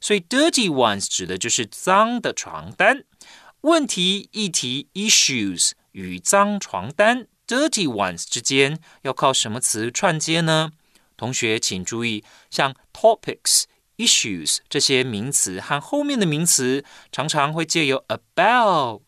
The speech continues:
regarding这一类的介系词而组成一个比较长的名词组。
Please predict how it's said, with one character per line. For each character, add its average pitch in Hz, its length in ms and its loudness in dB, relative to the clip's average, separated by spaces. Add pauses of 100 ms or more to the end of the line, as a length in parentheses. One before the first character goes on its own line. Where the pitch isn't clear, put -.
regarding 127 800 2
这 127 160 -4
一 117 60 -2
类 120 180 -2
的 101 80 -2
介 127 160 -4
系 120 160 -4
词 95 400 -6 (380)
而 143 280 2
组 117 220 -8
成 110 240 -6
一 117 60 -10
个 117 180 -2 (100)
比 113 300 -12
较 302 320 0
长 90 560 -4
的 127 100 -4
名 113 220 -4
词 123 160 0
组。 113 260 -4